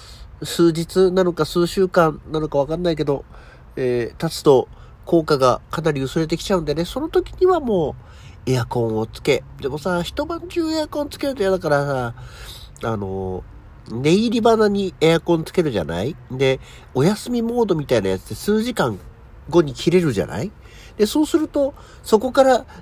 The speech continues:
じわじわ暑くなってきて、起きるけど、一旦なんか窓を開けるみたいな。こう。で、なんかその時にあの一瞬目覚めるのがちょっ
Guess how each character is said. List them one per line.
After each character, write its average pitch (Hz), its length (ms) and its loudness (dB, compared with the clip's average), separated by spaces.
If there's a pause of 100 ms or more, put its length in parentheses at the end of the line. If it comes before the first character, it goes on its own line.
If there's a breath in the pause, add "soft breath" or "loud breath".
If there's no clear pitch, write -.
じ 175 140 0
わ 220 160 6
じ 156 100 -4
わ 104 280 2
暑 - 200 -2
く 165 140 -6
な 147 100 4
っ - 40 -12
て 107 280 0
き - 80 -14
て、 98 320 0 (800 loud breath)
起 147 140 -2
き 196 140 0
る 180 120 -2
け 156 160 2
ど、 127 240 4 (120)
一 185 160 -6
旦 226 300 0
な 226 120 0
ん 220 40 -6
か - 100 -12
窓 156 520 4
を - 60 -2
開 104 120 0
け 123 200 2
る 110 120 0
み 101 100 -6
た 87 120 -6
い 71 80 -8
な。 - 220 -10 (540 loud breath)
こ 117 320 -4 (440 soft breath)
う。 - 20 -14
で、 285 180 -4
な 285 100 -2
ん - 20 -6
か - 80 -6
そ 349 160 4
の - 20 2
時 370 240 2
に 190 80 -2
あ 147 80 -2
の 175 120 -4
一 190 100 2
瞬 339 340 -4
目 320 80 2
覚 320 160 0
め 370 100 2
る 349 120 0
の 339 80 -10
が 294 100 2
ち - 120 -4
ょ - 20 2
っ 185 40 -2